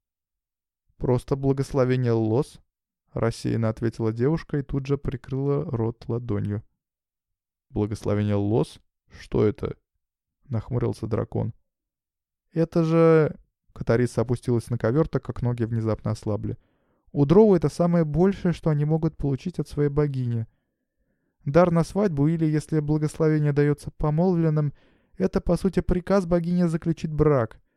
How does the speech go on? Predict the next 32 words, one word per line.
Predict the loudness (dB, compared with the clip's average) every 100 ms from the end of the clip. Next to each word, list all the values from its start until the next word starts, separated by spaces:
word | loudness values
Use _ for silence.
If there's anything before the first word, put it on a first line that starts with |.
| _ _ _ -4
Бывало, | 2 4 4 4
что | 0 0
пары, | 2 2
которые | 2 0 0
хотели | -2 -2 0
пожениться | 0 0 0 0 0 -4
против | -2 -2 -2 -8
воли | 0 2 4
родных, | 2 2 0 -2 -6 _ -8
приходили | -4 0 2 2 0
в |
храм | 0 0 0 0
за | -2
благословением, | 0 -2 -2 0 0 0 0 -4 -6 _ _ _
и | -2
если | 0 0 2
богиня | 2 2 0 0
его | 0 2
давала, | 2 2 2 0 -2 _ -8
даже | -2 0 0
король | -2 0 2 2
не | 0
мог | -4 -4
противиться | -4 -4 -4 -6 -6 -10
свадьбе». | -6 -4 -4 -6 -10 _ _ _ _ _ _ _ _ _ _ _ _ _ _ _ _
«Но | -4 -2
где | -2 0 0
клуб | 0 -4
взял | -2 -2 -2
платье, | 0 0 0 -2 -4
благословенное | -2 -4 -4 -2 0 0 0 -2
Лос?» | 0 -2 -2